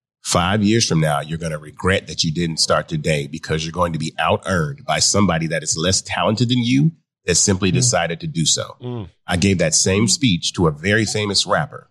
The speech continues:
Speaker 1: female rapper, that is very famous right now. And in less than a year,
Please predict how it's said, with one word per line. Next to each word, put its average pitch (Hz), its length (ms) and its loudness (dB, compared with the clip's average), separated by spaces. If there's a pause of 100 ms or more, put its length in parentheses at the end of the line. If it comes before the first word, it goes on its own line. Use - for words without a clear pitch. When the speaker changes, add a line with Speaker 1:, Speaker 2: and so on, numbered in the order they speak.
Speaker 1:
female 107 360 4
rapper, 78 420 0 (280)
that 76 100 0
is 80 80 4
very 107 320 2
famous 101 380 0
right 85 160 0
now. 67 240 -6 (480)
And 87 100 4
in 82 100 4
less 104 180 4
than 110 100 4
a 104 40 4
year, 98 360 2